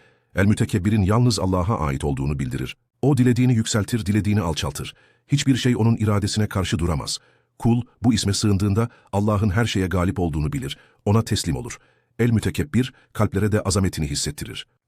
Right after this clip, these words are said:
Dünya insanı kibre sürükleyen tuzaklarla doludur. Ama Allah'ın büyüklüğünü anlayan bir mümin kendini beğenmişlikten uzak durur.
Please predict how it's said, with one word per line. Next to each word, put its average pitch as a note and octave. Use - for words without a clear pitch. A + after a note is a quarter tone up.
Dünya A#2
insanı G#2+
kibre G#2
sürükleyen F#2
tuzaklarla D#2+
doludur. B1+
Ama F2+
Allah'ın F2+
büyüklüğünü F#2+
anlayan D#2+
bir D2
mümin F#2
kendini F2
beğenmişlikten E2
uzak D2+
durur. C2